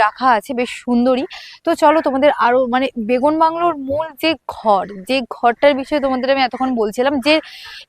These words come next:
জায়গাটা এই বেগুন বাংলো নামটা খ্যাত, তো সেটাই তোমাদের সেই জায়গাটা ঘুরিয়ে দেখাই। তো বন্ধুরা, আমাদের গোসাবাটা যার জন্য পরিচিত পেয়েছে তিনি হলেন স্যার ড্যানিয়েল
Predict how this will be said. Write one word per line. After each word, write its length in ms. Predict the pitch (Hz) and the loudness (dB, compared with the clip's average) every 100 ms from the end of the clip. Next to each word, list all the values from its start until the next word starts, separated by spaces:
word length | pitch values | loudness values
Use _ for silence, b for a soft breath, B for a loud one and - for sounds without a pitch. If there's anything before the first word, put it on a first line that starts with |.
| 208 | 0
জায়গাটা 380 | 240 226 262 294 302 | 2 2 2 4 4
এই 80 | 277 | 4
বেগুন 240 | 233 226 262 277 | 2 2 0 -2
বাংলো 260 | 269 294 311 294 _ - 233 220 | -2 0 0 -2 _ -6 0 2
নামটা 300 | 226 247 285 | 2 2 0
খ্যাত, 200 | 233 185 262 | 0 -2 -4
তো 60 | 277 - | -6 -8
সেটাই 380 | - 247 285 311 339 B B B | -2 0 4 2 0 B B B
তোমাদের 280 | 254 262 277 220 | 0 0 -2 -2
সেই 160 | 269 262 | 0 2
জায়গাটা 320 | 254 220 233 269 | 2 2 0 0
ঘুরিয়ে 240 | 233 240 214 | -2 -2 -2
দেখাই। 200 | 208 330 - B B _ _ | -2 -4 -6 B B _ _
তো 60 | 320 330 | 2 4
বন্ধুরা, 280 | 330 330 359 233 | 2 0 0 2
আমাদের 260 | 233 254 294 247 | 0 0 0 0
গোসাবাটা 440 | 226 220 277 294 320 220 | -2 -2 0 2 0 0
যার 180 | 254 247 202 | 0 0 -2
জন্য 220 | - 262 294 302 | -2 2 2 2
পরিচিত 300 | 311 302 311 294 | 2 0 -2 -2
পেয়েছে 240 | 311 339 320 - - - | -4 -4 -8 -8 -18 -8
তিনি 180 | 269 262 269 | -2 0 2
হলেন 220 | 277 277 277 - B B _ | 2 0 -2 -8 B B _
স্যার 180 | 233 214 214 | 0 0 2
ড্যানিয়েল 340 | 208 208 240 | 0 0 -2